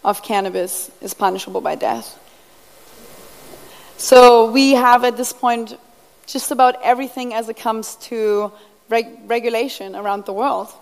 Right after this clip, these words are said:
And so just to reiterate a little bit, we have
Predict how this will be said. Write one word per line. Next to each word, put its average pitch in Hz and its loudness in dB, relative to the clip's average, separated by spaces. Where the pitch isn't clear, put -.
And 262 2
so 277 2
just 285 -4
to 294 -2
reiterate 254 -4
a 220 -8
little 240 -2
bit, 208 -6
we 269 0
have 254 2